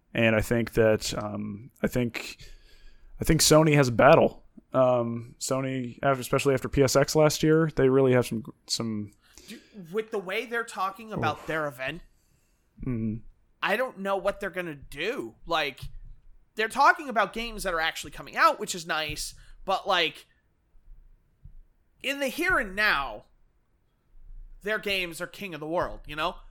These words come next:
Speaker 2: But
Speaker 1: Mm-hmm.
Speaker 2: <coughs> Excuse me.
Speaker 1: Bless you.
Speaker 2: Thank you. And, and I'm not, I guess I shouldn't get too ahead of myself, 'cause a lot of those games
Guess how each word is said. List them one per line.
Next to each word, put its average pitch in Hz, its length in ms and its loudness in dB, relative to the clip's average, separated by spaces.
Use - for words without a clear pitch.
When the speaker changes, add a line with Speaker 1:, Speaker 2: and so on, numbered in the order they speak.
Speaker 2:
But 185 300 0
Speaker 1:
Mm-hmm. 104 380 -6
Speaker 2:
<coughs> - 400 -2
Excuse - 300 -20
me. 160 80 -12
Speaker 1:
Bless 139 220 2
you. - 60 -16
Speaker 2:
Thank 180 200 -12
you. 127 120 -12
And, 285 260 2
and 285 160 2
I'm 277 180 0
not, 302 180 4
I - 60 -4
guess 190 200 0
I 208 40 0
shouldn't 190 240 -2
get 139 120 -8
too 147 140 -8
ahead 127 160 -8
of 117 60 -12
myself, - 300 -14
'cause 165 140 -8
a 190 60 -2
lot 214 220 8
of 240 100 2
those 196 220 -2
games 160 320 -4